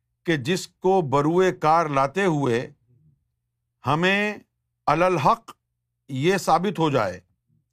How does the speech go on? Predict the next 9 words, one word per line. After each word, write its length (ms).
کہ 60
اس 240
طریقے 460
پر 220
امام 400
مہدی 300
علیہ 120
الصلوۃ 340
والسلام 600